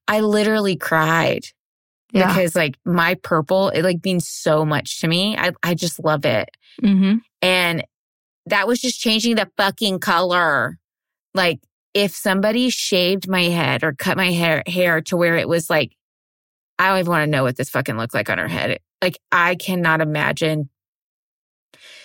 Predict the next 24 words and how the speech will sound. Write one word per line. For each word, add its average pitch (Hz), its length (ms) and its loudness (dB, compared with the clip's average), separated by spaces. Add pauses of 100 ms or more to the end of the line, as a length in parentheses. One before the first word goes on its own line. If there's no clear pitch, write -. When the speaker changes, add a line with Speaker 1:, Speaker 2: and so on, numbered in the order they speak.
(320)
Speaker 1:
the 170 180 0
depth 156 420 0
of 143 220 0
pain, 143 680 -2 (680)
emotional 160 640 2
pain 143 260 2
that - 140 -2
she - 160 -2
felt. - 460 -2 (320)
Speaker 2:
And 302 220 0
physical. 240 640 0
I 196 80 0
can't 254 220 0
imagine 208 380 0
that 175 100 -2
he 202 180 2
was 175 120 -4
kind 180 600 0
the 165 100 -2
way 170 160 0
that 135 120 -2
he 180 140 0
cut 196 280 -2
it. 180 200 -2